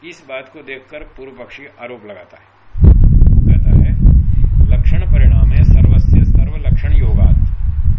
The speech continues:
सभी लक्षणों का सभी कालों से योग होने के कारण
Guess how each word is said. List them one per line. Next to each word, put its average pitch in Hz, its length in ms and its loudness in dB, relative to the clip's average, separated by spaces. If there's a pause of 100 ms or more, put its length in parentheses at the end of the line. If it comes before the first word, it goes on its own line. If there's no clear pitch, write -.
(340)
सभी - 400 -16
लक्षणों 143 420 -20
का 151 200 -18
सभी 127 340 -20
कालों 131 340 -18
से 139 180 -20
योग 135 280 -20
होने 120 280 -20
के 120 140 -20
कारण 110 320 -20